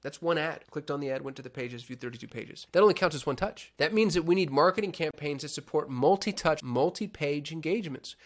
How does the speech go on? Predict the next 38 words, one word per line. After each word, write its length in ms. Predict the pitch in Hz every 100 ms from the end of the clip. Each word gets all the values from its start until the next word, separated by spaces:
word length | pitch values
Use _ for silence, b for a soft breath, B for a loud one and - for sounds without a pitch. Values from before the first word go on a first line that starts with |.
| b
We 120 | 139
have 320 | 127 147 214 -
to 260 | 214 -
actually 440 | 180 254 - 247 185
give 340 | 202 247 -
people 340 | - 202 196
the 140 | 180 180
opportunity 760 | 196 170 - 214 220 175 151 -
to 100 | 175
engage 320 | 156 185 226
with 100 | 202
us 140 | 175
in 60 | 170
dynamic 420 | 156 160 196 180
ways. 240 | 226 180 -
This 120 | 233
is 80 | 311
why 120 | 285
I 40 | 170
hate 160 | 196
squeeze 240 | - 269 -
pages 260 | 175 131
so 100 | -
much, 280 | 120 - - -
because 280 | 175 180 -
you 80 | 180
can't 340 | 311 302 -
push 260 | - 285 214
an 80 | 208
educated 340 | 196 214 196
consumer 300 | 175 - 190
to 60 | 165
a 40 |
squeeze 240 | - 208 -
page 180 | 160
five 340 | - 190 190 196
hundred 200 | 208 160
times 520 | 170 165 135 -